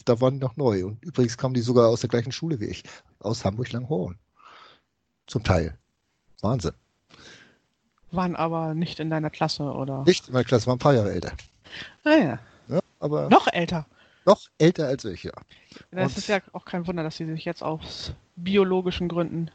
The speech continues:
Speaker 2: endgültig aufgelöst haben.
Speaker 1: Ja,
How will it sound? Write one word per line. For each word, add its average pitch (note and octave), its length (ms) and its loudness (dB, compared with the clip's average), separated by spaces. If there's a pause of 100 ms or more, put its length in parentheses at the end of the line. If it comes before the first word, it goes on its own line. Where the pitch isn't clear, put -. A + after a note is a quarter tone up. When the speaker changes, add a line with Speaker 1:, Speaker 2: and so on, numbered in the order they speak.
(140)
Speaker 2:
endgültig D#3+ 680 -4
aufgelöst D#3+ 560 0
haben. D#3 240 -2 (1500)
Speaker 1:
Ja, C3+ 240 6